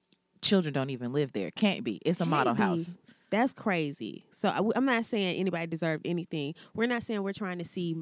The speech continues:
Speaker 2: you murder children or whatever, but it's kinda like that A Time to Kill when Matthew McConaughey was described. He was like, "Now imagine she's
Speaker 1: She's
Speaker 2: a
Speaker 1: white.
Speaker 2: white." They're not going to show them, their people hurting their children. But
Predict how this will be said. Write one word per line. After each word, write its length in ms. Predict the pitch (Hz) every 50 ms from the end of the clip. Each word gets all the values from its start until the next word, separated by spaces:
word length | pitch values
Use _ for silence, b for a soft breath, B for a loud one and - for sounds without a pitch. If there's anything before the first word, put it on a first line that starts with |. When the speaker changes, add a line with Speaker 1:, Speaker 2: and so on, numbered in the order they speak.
| - - -
Speaker 2:
you 160 | 196 196 175
murder 420 | 175 175 175 175 185 165 156 160 170
children 480 | - - - 196 175 170 - 156 160
or 40 | 156
whatever, 360 | 151 156 151 151 151 151 151
but 120 | 160 165 175
it's 140 | 196 220
kinda 260 | - 226 208 190 196 190
like 220 | 180 170 170 - -
that 200 | 175 160 156 - B B B B
A 100 | B 170
Time 320 | - - 208 185 170 165 165
to 80 | 165
Kill 400 | - - 196 175 165 160 160 160
when 300 | 160 165 160 156 151 165 b b b b b
Matthew 360 | 175 175 175 - 190 175 170
McConaughey 380 | 165 - 190 165 175 180 165 156
was 80 | 170
described. 320 | - 165 - - 190 185 202
He 60 | 214
was 80 | 220 220
like, 160 | 185 175 190
"Now 160 | 185 185 185
imagine 400 | 180 180 175 170 170 170 - 170
she's 180 | - - - 180
Speaker 1:
She's 180 | 185 185 185 185
Speaker 2:
a 40 | 180
Speaker 1:
white. 120 | 175 180 202 220 214 185 190 - - -
Speaker 2:
white." 80 | - - b b b b b b b -
They're 140 | 220 262 277
not 340 | 285 269 226 220 214 - 220
going 240 | - 202 196 190 -
to 140 | - 202
show 280 | - - 226 208 208 208
them, 300 | 190 190 185 170 165 - - - _
their 180 | - 185 190 190
people 360 | - - 214 185 - 165 165
hurting 340 | 147 180 165 160 156 151 156
their 140 | 151 147 143
children. 500 | - - - 165 147 143 - 143 170 165
But 260 | 190 185 170 160 -